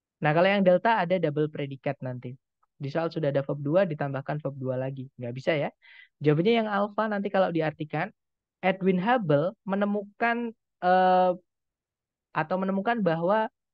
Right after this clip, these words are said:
tata suri-, ah, sorry, alam semesta itu mengembang itu di awal abad kedua puluh.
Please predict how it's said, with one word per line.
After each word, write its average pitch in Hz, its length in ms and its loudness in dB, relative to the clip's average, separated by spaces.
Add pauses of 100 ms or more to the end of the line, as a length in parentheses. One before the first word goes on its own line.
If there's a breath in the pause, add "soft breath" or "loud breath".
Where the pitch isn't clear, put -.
(880)
tata 185 240 2
suri-, 202 320 -4
ah, 160 80 -6
sorry, 190 240 2
alam 190 240 2
semesta 202 320 -4
itu 185 160 0
mengembang 185 640 0
itu 170 240 -4
di 175 160 -2
awal 156 480 -2
abad 143 400 -4
kedua 131 320 -4
puluh. 127 320 -8